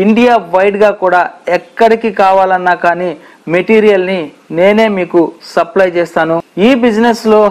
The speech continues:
హండ్రెడ్కి హండ్రెడ్ పర్సెంట్ మీకు చెప్తున్నాను, Monthly minimum మీరు ఫిఫ్టీ థౌజండ్ రూపీస్ నుంచి వన్ ల్యాక్ రూపీస్ అనేది ఈజీగా ఎర్నింగ్ చేసుకోవచ్చు. చాలా చాలా తక్కువ పెట్టుబడితో మీరు ఇంటి దగ్గర నుంచే బిజినెస్ని start చేయవచ్చు. మహిళలు కావచ్చు,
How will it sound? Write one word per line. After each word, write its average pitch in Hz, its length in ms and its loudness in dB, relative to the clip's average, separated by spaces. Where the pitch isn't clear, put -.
హండ్రెడ్కి 233 640 0
హండ్రెడ్ 214 420 0
పర్సెంట్ 202 380 0
మీకు 175 180 -6
చెప్తున్నాను, 180 480 -2
Monthly 220 380 0
minimum 247 440 2
మీరు 185 180 2
ఫిఫ్టీ 220 280 0
థౌజండ్ 214 360 0
రూపీస్ 202 340 0
నుంచి 185 200 -4
వన్ 180 180 0
ల్యాక్ 196 240 -2
రూపీస్ 190 380 -2
అనేది 180 260 0
ఈజీగా 196 360 0
ఎర్నింగ్ 170 300 -8
చేసుకోవచ్చు. 165 460 0
చాలా 240 440 2
చాలా 247 180 2
తక్కువ 220 320 -2
పెట్టుబడితో 196 480 0
మీరు 185 160 0
ఇంటి 190 220 -2
దగ్గర 196 240 0
నుంచే 190 180 -2
బిజినెస్ని 175 520 -2
start 170 320 -2
చేయవచ్చు. 156 320 0
మహిళలు 208 420 0
కావచ్చు, 160 380 -2